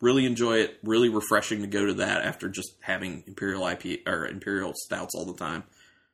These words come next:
Solid. My number two is gonna be the Rivet Head, which is the West Coast style I P A. Real nice West Coast style I P A, but not as good as the Furious I P A, which is just an I P A, and it's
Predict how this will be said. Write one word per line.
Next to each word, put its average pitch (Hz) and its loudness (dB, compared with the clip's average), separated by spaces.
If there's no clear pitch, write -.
Solid. 76 4
My 113 0
number 131 6
two 127 2
is 104 4
gonna 107 2
be 107 0
the 101 2
Rivet 107 2
Head, 117 2
which - -2
is 98 -2
the 101 0
West 101 0
Coast 101 2
style 101 2
I 101 0
P 95 0
A. 104 0
Real 104 2
nice 110 2
West 117 -2
Coast 120 0
style 113 2
I 110 4
P 113 0
A, 143 0
but - 4
not 160 2
as 185 4
good 170 8
as 165 4
the 185 4
Furious 160 6
I 127 4
P 113 2
A, 90 2
which 98 -6
is 104 -2
just 120 -2
an 123 -2
I 107 -4
P 98 -2
A, 71 -2
and 90 -10
it's - -4